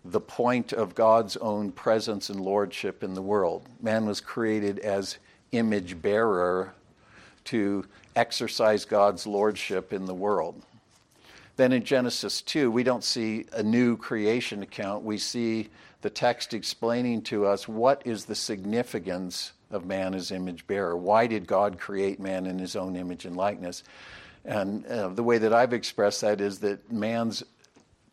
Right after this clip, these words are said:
being created in God's image and likeness is unto the goal that he would be image son. So God takes the man that he formed and he puts him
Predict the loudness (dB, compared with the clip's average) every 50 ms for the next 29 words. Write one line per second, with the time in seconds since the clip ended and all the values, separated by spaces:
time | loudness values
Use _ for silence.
0 | _ _ _ _ _ -12 -12 -6 -4 -2 0 0 0 -2 -4 -4 -4 -2 0 2
1 | 2 2 2 0 -2 -2 -4 0 2 4 4 4 4 2 -2 -6 -6 -6 -6 -8
2 | -8 -8 -4 -2 0 0 -2 -2 -4 -6 -8 -6 -6 -6 -6 -4 -4 -4 -4 -4
3 | -4 -6 -6 -6 -2 0 2 2 4 2 2 -2 -4 -6 -4 -6 -6 -6 -6 -6
4 | -6 -6 -6 -6 -4 -4 -4 -4 -4 -6 -6 -10 -12 -14 -18 -14 -10 -6 -6 -2
5 | 0 0 0 0 0 -2 -6 -8 -10 -12 -14 -20 _ _ _ _ _ _ _ _
6 | _ _ _ _ _ _ _ _ _ _ -20 -20 -20 -20 -12 -4 -2 0 4 6
7 | 6 6 6 4 2 4 4 4 4 2 -2 -4 -2 0 2 2 2 2 2 0
8 | -2 -2 -4 -4 -6 -6 -4 0 2 2 4 2 2 0 -2 -4 -4 -4 -4 -4
9 | -4 -6 -8 -12 -8 2 2 2 4 4 -2 -4 -2 -2 -2 -2 -4 -4 -8